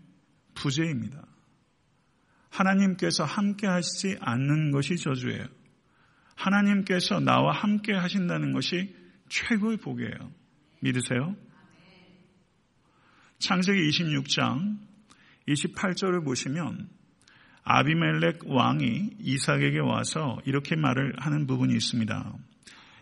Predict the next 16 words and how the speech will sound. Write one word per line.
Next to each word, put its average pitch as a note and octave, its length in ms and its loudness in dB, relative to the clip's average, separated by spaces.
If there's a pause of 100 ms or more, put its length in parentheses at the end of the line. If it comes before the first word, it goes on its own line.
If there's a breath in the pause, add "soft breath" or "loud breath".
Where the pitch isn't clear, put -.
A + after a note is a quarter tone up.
"여호와께서 D3 840 4
너와 C3+ 440 2
함께 D3+ 800 0
계심을 C#3 640 0
우리가 C3+ 400 -2
분명히 C3 640 0 (140)
보았다." - 480 -10 (1000 soft breath)
여호와께서 C#3+ 840 2 (460 soft breath)
너와 C3 260 4
함께 G3 360 2
하심을 D3+ 420 2
우리가 C3+ 380 2
분명히 C#3+ 460 2
보았다. C3 520 -10 (1120 soft breath)
성도 D#3 260 0
여러분, D3+ 560 -2